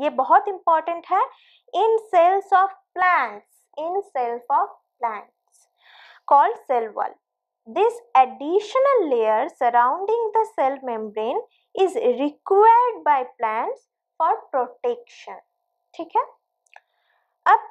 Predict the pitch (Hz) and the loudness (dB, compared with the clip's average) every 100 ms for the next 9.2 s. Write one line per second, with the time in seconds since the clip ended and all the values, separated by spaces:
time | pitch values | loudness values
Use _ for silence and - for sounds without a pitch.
0 | - 330 370 403 - 466 453 - - 415 | -6 -4 -2 -6 -6 -6 -6 -6 -4 -4
1 | 427 403 370 359 427 330 - - - 494 | 0 0 0 -2 -6 -8 -18 -18 0 0
2 | 494 453 415 415 - 359 330 277 277 277 | 2 -2 -4 -6 -8 -10 -6 -8 -4 -6
3 | 262 330 330 311 370 359 359 359 269 285 | -4 -6 -8 -8 -8 -2 0 0 2 2
4 | 294 - 240 - 220 214 226 _ 285 311 | 2 -8 -18 -18 -18 -18 _ _ -8 -6
5 | 339 349 349 320 285 247 247 226 220 220 | -4 -4 -4 -4 -4 -6 -6 -4 -2 -2
6 | 220 254 359 370 359 339 349 - _ _ | -2 -10 -4 -2 0 0 -2 -8 _ _
7 | _ 214 285 539 - 269 226 214 226 214 | _ -2 2 2 0 -2 -4 -4 -4 -4
8 | 220 320 - _ _ _ _ - 320 392 | -2 -6 -6 _ _ _ _ 0 0 2
9 | 554 - | -2 -8